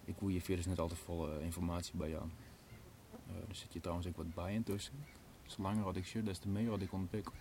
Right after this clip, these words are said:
eh, ontdek. Het is, eh, wonderschoon. Oh, ik leent er eens in de microfoon. Dus ik zie ook dat de bubbel aan ik nog wat beter, eh,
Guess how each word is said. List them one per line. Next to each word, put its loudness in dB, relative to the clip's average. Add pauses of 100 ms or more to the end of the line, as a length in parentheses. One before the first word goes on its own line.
eh, 2
ontdek. 2
Het -6
is, -2
eh, 2 (1600)
wonderschoon. 4 (2750)
Oh, 0 (100)
ik -8
leent 0
er 0
eens 2
in 6
de 8
microfoon. 2 (2250)
Dus -10
ik -6
zie 0
ook 2
dat 0 (360)
de 2
bubbel 8
aan 4
ik 2
nog 4
wat 6
beter, 0
eh, 0